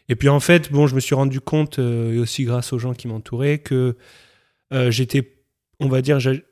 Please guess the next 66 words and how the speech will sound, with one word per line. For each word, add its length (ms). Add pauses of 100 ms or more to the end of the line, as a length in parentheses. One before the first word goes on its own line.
(120)
j'étais 260
pas 240
irremplaçable, 880
j'avais, 160
j'avais 220
rien 140
de 40
spécial 520
dans 120
ce 160
métier-là, 340
en 100
fait. 280
J'aurais 220
pu 140
être 260
remplacé, 720
euh, 400
super 380
rapidement 420
par 180
quelqu'un 300
d'autre, 340
euh, 220
qui, 320
qui 160
aurait 160
été 140
formé 500
en, 200 (800)
enfin, 220
avec 320
le 160
même 180
diplôme 380
que 80
moi 420
et 100
plus 320
un 120
an 80
d'expérience, 580
et 40
bon, 80
il 40
faisait 200
exactement 360
la 60
même 120
chose. 220
J'avais 160
pas 120
de 60
valeur 260
ajoutée 400
vraiment 440
qui 140
me 80
distinguait, 720
euh, 40
qui 140
me 40
permettait 360
de 40
me 60
différencier. 600